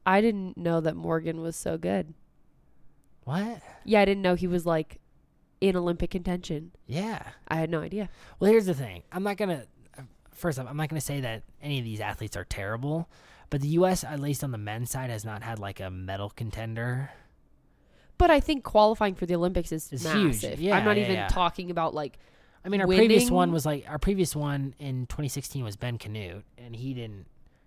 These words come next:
Speaker 2: he didn't win a medal, but he's a very good triathlete.
Speaker 1: Interesting. Well, next time we see Morgan, I'll give him a
Speaker 2: High five.
Speaker 1: thumbs up.
Speaker 2: That's what, that's what I T U is projecting. That by no means has,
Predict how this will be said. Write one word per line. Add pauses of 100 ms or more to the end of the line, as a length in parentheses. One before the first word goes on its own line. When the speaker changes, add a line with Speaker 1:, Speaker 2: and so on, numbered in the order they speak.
Speaker 2:
he
didn't
win
a
medal,
but
he's
a
very
good
triathlete. (1300)
Speaker 1:
Interesting. (260)
Well,
next
time
we
see
Morgan,
I'll
give
him
a (220)
Speaker 2:
High
five. (120)
Speaker 1:
thumbs
up. (260)
Speaker 2:
That's
what,
that's
what
I
T
U
is
projecting. (100)
That
by
no
means
has,